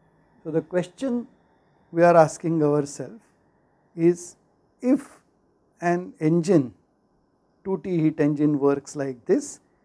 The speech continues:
can we have another two T heat engine working in a sort of different way? Will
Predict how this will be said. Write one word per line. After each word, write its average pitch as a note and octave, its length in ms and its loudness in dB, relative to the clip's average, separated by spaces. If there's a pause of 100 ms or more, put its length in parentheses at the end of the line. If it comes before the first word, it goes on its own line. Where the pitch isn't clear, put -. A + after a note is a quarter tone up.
(160)
can E3 280 2
we A#3+ 180 -2
have F#3 460 2
another G#3 580 6 (280)
two F3 200 -2
T E3 160 -4
heat D3+ 280 -4
engine C#3 420 -4 (560)
working A#3 680 6
in B3 300 0 (520)
a - 80 -8
sort G#3 320 4
of G3 220 4
different F#3+ 540 2
way? C#3 240 -2 (2500)
Will A#3+ 360 -8